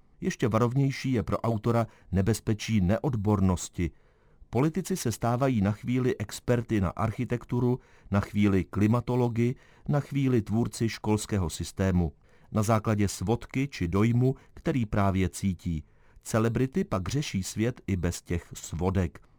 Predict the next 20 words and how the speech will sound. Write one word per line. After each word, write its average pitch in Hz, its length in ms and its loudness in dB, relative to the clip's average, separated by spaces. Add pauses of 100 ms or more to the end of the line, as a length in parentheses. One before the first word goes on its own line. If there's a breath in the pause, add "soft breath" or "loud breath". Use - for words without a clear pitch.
(160)
Ve 104 140 -2
světle 127 400 -2
těchto - 300 -4
postřehů 143 640 0 (280 loud breath)
zazní 147 380 0
v - 120 -6
autorových 120 480 0
textech - 500 -4
několikrát 95 600 0 (100)
úvahy 120 520 0 (220 loud breath)
o 95 120 -2
plíživém 127 720 0
návratu 104 560 0 (240 loud breath)
normalizace. 92 800 0 (800 soft breath)
Z 107 100 -8
dalších 160 440 0
nových 139 220 0
knih - 280 0
poslední 120 440 2
doby 104 320 2